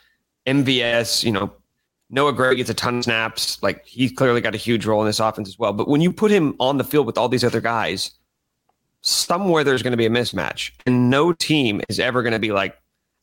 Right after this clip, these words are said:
allocating their resources to a guy with eight career targets. So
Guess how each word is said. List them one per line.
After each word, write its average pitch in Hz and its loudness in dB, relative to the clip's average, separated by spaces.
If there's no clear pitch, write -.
allocating 135 0
their 135 2
resources 101 0
to - 0
a 131 2
guy 117 -2
with 120 -4
eight 120 -4
career 104 0
targets. 73 -6
So - -6